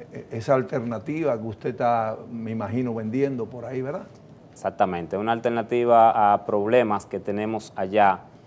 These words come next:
Speaker 2: en Santo Domingo Oeste. Eh, tenemos mucha delincuencia, mucha corrupción. Eh, hay un problema que es esencial tratar de corregir, que es...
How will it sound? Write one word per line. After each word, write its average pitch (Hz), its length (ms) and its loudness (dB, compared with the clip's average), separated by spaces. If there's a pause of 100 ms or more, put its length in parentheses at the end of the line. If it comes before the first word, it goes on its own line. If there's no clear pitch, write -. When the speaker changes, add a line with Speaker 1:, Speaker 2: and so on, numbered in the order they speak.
(440)
Speaker 2:
en 92 100 -12
Santo 101 280 -2
Domingo 110 520 0
Oeste. 107 880 2 (120)
Eh, 98 480 -2
tenemos 104 600 -2
mucha 117 380 0
delincuencia, 101 1000 0 (300)
mucha 113 280 -2
corrupción. 104 880 0 (540)
Eh, 98 480 0
hay 110 180 4
un 113 80 -4
problema 107 560 0
que 98 720 -2
es 107 640 -4 (320)
esencial 104 880 2
tratar 107 420 2
de 107 100 -4
corregir, 101 680 -2
que 101 240 0
es... - 220 -12